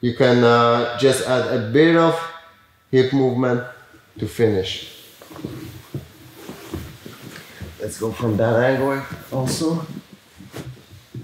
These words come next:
So lazy butterfly guard.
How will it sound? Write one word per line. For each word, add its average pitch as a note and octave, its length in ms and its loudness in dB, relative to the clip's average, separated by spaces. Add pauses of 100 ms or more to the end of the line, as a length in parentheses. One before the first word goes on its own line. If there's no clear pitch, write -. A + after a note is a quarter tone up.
(1120)
So - 220 2
lazy B2+ 360 4
butterfly D3 460 2
guard. F3+ 380 2